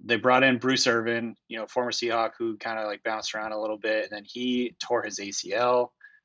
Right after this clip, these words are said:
early on in the season. Um, they drafted Darrell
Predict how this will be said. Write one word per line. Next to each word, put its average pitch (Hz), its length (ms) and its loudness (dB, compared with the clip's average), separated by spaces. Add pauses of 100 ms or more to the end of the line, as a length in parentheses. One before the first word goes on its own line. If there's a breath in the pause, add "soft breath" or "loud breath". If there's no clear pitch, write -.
early 123 240 6
on 117 160 2
in 113 100 -4
the 107 60 -10
season. 120 560 -2 (240 soft breath)
Um, 101 480 -6
they 107 160 -4
drafted 117 600 2
Darrell 110 640 0